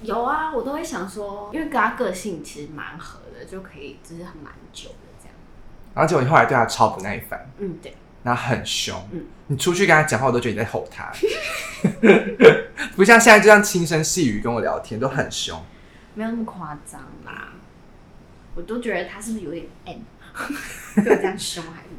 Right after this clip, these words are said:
Speaker 1: 开心。
Speaker 2: 真的，而且你知道现在还是朋友啊。
Speaker 1: 对呀。
Speaker 2: 超诡异的。
Speaker 1: 嗯，压力有点大。
Speaker 2: <laughs> 你会觉得烦吗？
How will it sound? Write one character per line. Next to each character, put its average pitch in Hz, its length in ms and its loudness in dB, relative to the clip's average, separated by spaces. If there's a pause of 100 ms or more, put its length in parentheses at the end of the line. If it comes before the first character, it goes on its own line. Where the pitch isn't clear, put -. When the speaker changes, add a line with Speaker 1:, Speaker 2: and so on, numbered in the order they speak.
Speaker 1:
开 - 200 -18
心。 - 340 -16 (160)
Speaker 2:
真 208 280 4
的， - 260 -4
而 190 60 -2
且 226 100 4
你 175 60 4
知 139 60 -2
道 156 100 8
现 160 60 0
在 160 60 0
还 131 60 0
是 127 100 -6
朋 101 220 -12
友 85 120 -8
啊。 - 80 -14 (340)
Speaker 1:
对 254 220 -6
呀。 185 260 -14
Speaker 2:
超 147 440 2
诡 - 240 -6
异 - 140 -12
的。 - 140 -18 (380)
Speaker 1:
嗯， 147 280 -16 (640)
压 170 120 -14
力 165 80 -12
有 160 60 -14
点 - 140 -20 (140)
大。 - 100 -16 (480)
Speaker 2:
<laughs> - 80 2 (920)
你 196 60 6
会 220 60 10
觉 175 100 6
得 135 100 4
烦 98 280 -2
吗？ 80 280 -8